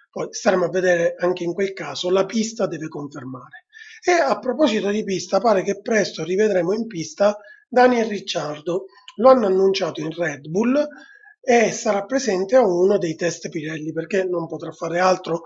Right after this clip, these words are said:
per il momento. Questa cosa qui di Daniel Ricciardo è molto interessante, perché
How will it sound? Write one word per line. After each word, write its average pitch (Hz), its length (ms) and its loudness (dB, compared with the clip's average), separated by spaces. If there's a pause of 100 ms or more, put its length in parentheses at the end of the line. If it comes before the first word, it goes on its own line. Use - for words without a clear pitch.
(300)
per 214 160 4
il 190 140 2
momento. 160 800 -4 (440)
Questa 311 320 4
cosa 254 260 4
qui 262 200 0
di 208 100 -4
Daniel 233 320 4
Ricciardo 190 640 0
è 165 60 -2
molto 208 420 4
interessante, 151 840 -10
perché - 540 -8